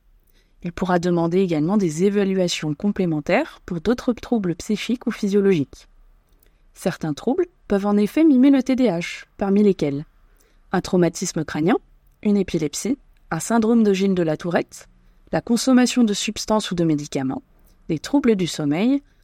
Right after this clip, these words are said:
un stress post-traumatique, un trouble anxieux, une dépression, un trouble de la personnalité, un trouble de l'humeur, un trouble bipolaire, un trouble du spectre de l'autisme. Attention toutefois, si le psychiatre doute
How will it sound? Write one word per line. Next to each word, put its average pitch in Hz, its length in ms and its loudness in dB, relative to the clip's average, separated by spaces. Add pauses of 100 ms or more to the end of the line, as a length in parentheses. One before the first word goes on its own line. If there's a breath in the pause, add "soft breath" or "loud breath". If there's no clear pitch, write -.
(120)
un 165 80 -6
stress - 280 -2
post-traumatique, - 880 -2 (180)
un 156 100 -6
trouble 254 260 -2
anxieux, 185 380 -2 (300)
une 240 160 6
dépression, 220 580 -2 (400)
un 165 80 -2
trouble 180 320 0
de 165 80 0
la 151 140 0
personnalité, 165 720 -2 (380)
un 147 100 -6
trouble 156 320 -4
de 151 80 -2
l'humeur, 151 600 0 (160)
un 156 120 -2
trouble 156 280 -6
bipolaire, 160 640 -6 (340)
un - 140 -4
trouble 233 300 0
du 220 120 0
spectre - 400 -4
de 190 80 2
l'autisme. - 480 -4 (880)
Attention 165 440 0
toutefois, - 440 -2 (280)
si - 200 -2
le 185 100 4
psychiatre - 680 -2
doute 214 480 -4